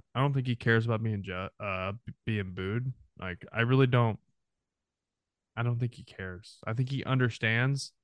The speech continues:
uh, the fans there. I think he understands why they booed. I think he, uh, uh, it doesn't matter if he likes it or not. He knows it doesn't matter. He's just gonna put his, he's, he's that guy. He's gonna put his head down, work. He's gonna say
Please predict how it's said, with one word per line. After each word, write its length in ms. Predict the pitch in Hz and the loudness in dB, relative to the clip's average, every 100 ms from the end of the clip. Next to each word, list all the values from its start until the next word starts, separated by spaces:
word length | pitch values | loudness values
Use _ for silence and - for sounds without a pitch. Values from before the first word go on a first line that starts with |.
| _ _ _ - | _ _ _ 0
uh, 440 | 117 113 110 107 | 4 6 6 4
the 140 | 101 104 | 2 -2
fans 360 | - 110 120 | 0 2 4
there. 320 | 123 127 147 135 | 4 4 4 0
I 60 | |
think 160 | 113 110 | -2 -2
he 100 | 107 | -4
understands 800 | - 117 110 - 107 107 104 104 - _ _ _ _ - | 0 0 0 0 0 0 -2 -6 -14 _ _ _ _ -14
why 320 | 90 92 110 | -4 0 4
they 100 | 123 | 4
booed. 500 | 127 139 143 156 151 - - | 4 4 4 2 -2 -12 -8
I 80 | 107 | -6
think 240 | 117 113 | -2 -4
he, 200 | - 107 | -2 -4
uh, 340 | 80 76 _ 110 | -4 -10 _ -2
uh, 640 | 104 98 95 92 92 87 - - - | 0 0 -2 -4 -6 -8 -10 -18 -6
it 60 | 127 | 2
doesn't 220 | 131 127 | 4 4
matter 220 | 110 120 | 2 2
if 80 | 120 | 2
he 100 | 127 | 0
likes 320 | 104 98 110 | 0 0 -2
it 80 | 123 | -4
or 80 | 101 | -4
not. 280 | 98 107 120 | -4 -4 -2
He 100 | 113 | -2
knows 320 | 104 104 104 | -2 -2 -4
it 100 | 98 | -6
doesn't 280 | 104 101 87 | -6 -6 -8
matter. 340 | 87 92 127 - _ _ _ _ _ - _ _ _ _ _ | -4 0 0 -2 _ _ _ _ _ -20 _ _ _ _ _
He's 120 | 123 | 0
just 140 | 117 | 0
gonna 160 | - 110 | -2 -2
put 100 | 110 | -2
his, 140 | 98 | -4
he's, 200 | - 123 | -2 0
he's 360 | 131 139 127 131 | 2 0 2 2
that 140 | 131 | 0
guy. 180 | 120 131 | 0 -2
He's 80 | 98 | -2
gonna 120 | 98 | -4
put 100 | 104 | -2
his 100 | 117 | 0
head 140 | 120 117 | 0 2
down, 280 | 113 117 110 | 2 2 2
work. 300 | 107 110 - | 0 0 -2
He's 220 | 113 110 | -4 -2
gonna 200 | 113 110 | 0 0
say 380 | - 113 104 | 2 2 2